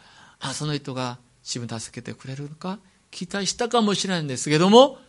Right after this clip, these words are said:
誰も自分に対して声かける人もいないし、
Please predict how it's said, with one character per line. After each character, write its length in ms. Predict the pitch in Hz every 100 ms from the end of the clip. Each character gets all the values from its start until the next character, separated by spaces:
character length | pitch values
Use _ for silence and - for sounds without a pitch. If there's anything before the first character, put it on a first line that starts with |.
| _ _ _ _ _ _ _ _ _ _ _ _ _ _ _ -
誰 200 | - 123
も 100 | 117
自 180 | - 107
分 80 |
に 100 | 101
対 220 | 98 101 98
し 80 |
て 160 | - 107
声 240 | - 147
か 120 | 147 151
け 140 | 151
る 80 | 147
人 160 | 151
も 140 | 143 139
い 60 |
な 120 | 135 135
い 80 |
し、 320 | 123 - 135